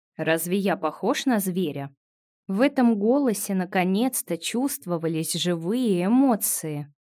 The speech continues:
Он был неприятно удивлён вопросом,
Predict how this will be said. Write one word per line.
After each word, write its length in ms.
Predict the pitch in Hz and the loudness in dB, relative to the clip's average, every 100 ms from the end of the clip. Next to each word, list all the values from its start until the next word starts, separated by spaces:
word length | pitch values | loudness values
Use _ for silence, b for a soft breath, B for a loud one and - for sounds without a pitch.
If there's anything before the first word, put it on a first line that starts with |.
| _ _ _ | _ _ _
Он 300 | 220 233 190 | 4 4 4
был 300 | 190 269 247 | 2 2 4
неприятно 840 | 196 202 269 277 285 240 190 180 175 | 4 2 0 2 4 2 2 -2 -2
удивлён 580 | 170 175 185 233 277 | -2 -2 0 2 2
вопросом, 880 | 185 214 277 277 190 - 160 151 143 | 0 -2 -2 0 0 -2 -6 -6 -8